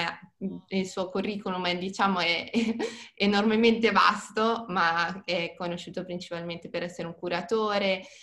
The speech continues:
è il fondatore della galleria Still, fotografie,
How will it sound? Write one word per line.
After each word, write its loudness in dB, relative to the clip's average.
è -4
il 0
fondatore -2
della -4
galleria -2
Still, -2
fotografie, -2